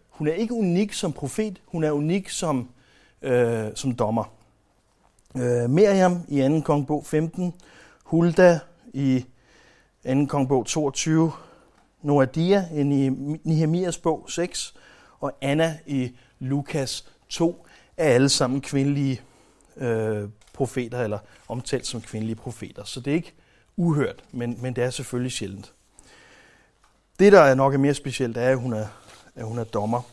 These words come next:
og dømmer i de her retssager. Vers seks. Hun sendte bud efter Barak, Abinoams søn, fra Kadesh i Naftali, og sagde til ham, "Dette befaler Herren, Israels Gud.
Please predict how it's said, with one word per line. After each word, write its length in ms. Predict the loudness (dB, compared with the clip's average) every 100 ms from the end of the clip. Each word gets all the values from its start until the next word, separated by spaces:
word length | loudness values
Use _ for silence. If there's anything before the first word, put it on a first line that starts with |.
| -20 -8
og 220 | -8 -8 -12 _ _ _ _ _ -10
dømmer 220 | -8 -6
i 20 | -6
de 160 | -8
her 140 | -10 -10
retssager. 400 | -12 -10 -10 -14 _ _ -20 -20 _ _ _ _ _ _ _ _ _ -20 -20 -20 -20 -20 -20 _ _
Vers 200 | 0 2
seks. 440 | 0 -2 -6 -10 -14 _
Hun 180 | -4 -2
sendte 280 | 4 4 2
bud 240 | 2 4
efter 340 | 4 2 0 0 -4 _ _
Barak, 400 | 2 4 2 0 -6 -20 _ _ _ _ _ _ _ _ _ -8
Abinoams 540 | -2 2 4 4 2
søn, 360 | 2 2 2 -2 -12
fra 300 | -6 0 0
Kadesh 540 | -2 -4 -2 -2 -4
i 40 | -4
Naftali, 640 | -2 -4 -6 -6 -6 -8 _ _
og 80 | -8
sagde 180 | -4 -4
til 180 | -4 -6
ham, 200 | -8 -10 _ _ _
"Dette 200 | 0 2
befaler 360 | -2 0 0 0
Herren, 360 | 0 0 -2 -4
Israels 460 | -6 -4 -4 -6
Gud. 240 | -8 -10